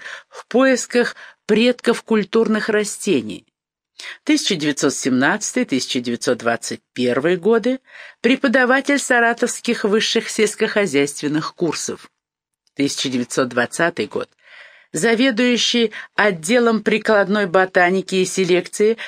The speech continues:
сельскохозяйственного учёного комитета в Петрограде. Экспедиция в юго-восточной губернии Р С Ф С Р, Астраханскую, Царицынскую, Саратовскую, Самарскую.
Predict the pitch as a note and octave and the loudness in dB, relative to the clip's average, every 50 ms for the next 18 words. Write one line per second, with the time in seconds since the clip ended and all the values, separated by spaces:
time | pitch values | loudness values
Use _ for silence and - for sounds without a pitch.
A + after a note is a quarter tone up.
0 | - - - A3 A3+ G3+ - B3 - - G#3+ G3+ E3 G3+ G#3 A3 G#3+ - - A3 | -14 -4 0 0 0 0 0 0 0 2 2 2 2 2 2 2 0 -2 -2 0
1 | A3+ A3+ A3 A3 G#3+ A3 G#3+ - - - G3+ F#3+ - - G#3 G3 G3 F#3 F3 F3 | 2 2 2 2 2 2 2 2 2 0 -2 0 2 2 2 2 2 2 0 0
2 | F3 - F#3 F3 E3+ E3 - - F3 E3+ E3+ F3 F3 D3 - - - - F#3 F#3 | 0 2 2 2 0 0 0 0 0 0 2 0 0 0 -2 -2 0 0 0 2
3 | F3+ F3 F3+ F3 D3+ G3+ G3+ G3 D3 A#2+ - - - - - _ _ _ _ _ | 2 2 2 2 2 0 0 2 0 -2 -4 -6 -8 -10 -10 _ _ _ _ _
4 | _ _ - F3+ F3 - - - A#3 G3 A3 C#4 C#4+ - - D4+ D4 C4 A#3+ A#3+ | _ _ -4 -4 -4 -2 -2 -2 0 2 2 2 2 0 0 0 0 2 2 2
5 | C4 A3+ B3+ A#3+ B3 B3 - A#3+ A#3 A3 - - A#3 A#3 G3+ A#3+ A#3 G3+ F3 G#3 | 2 2 2 2 2 2 2 0 0 0 0 0 0 0 0 0 0 2 2 2
6 | G#3 G#3 G#3 A3+ A3 - - G3+ F#3+ G#3 G3+ - A3 - - G#3 G#3 - E3 D#3 | 2 2 2 2 2 2 2 0 0 0 -2 -2 -2 -2 -2 -2 0 0 0 0
7 | D3+ D3+ - - _ _ _ _ _ - C4 - - - F3+ D3+ - - G3 A#3+ | 0 -2 -6 -20 _ _ _ _ _ -4 -4 -2 0 0 0 0 0 0 0 0
8 | A3+ - - - D#3 C3 - - D3+ C3+ C3 E3 G3+ G3+ - - G3+ F#3+ - - | 0 -2 -2 -2 -2 0 0 0 0 0 0 0 -2 -4 -4 -4 -4 -4 -4 -4
9 | - D#3+ D3 C#3+ - D3 C3 B2+ C3+ D#3 F#3 - F3+ D#3+ - - - C#3+ C3+ C#3 | -2 -2 -2 0 0 0 2 2 2 0 -2 -4 -6 -6 -6 -6 -4 -2 -2 0
10 | - - D#3 C3+ B2+ B2+ C3 D3+ F3 F3+ - - - F#3+ F3+ E3+ E3 | 0 0 2 2 2 2 2 2 0 -2 -6 -4 0 0 0 0 0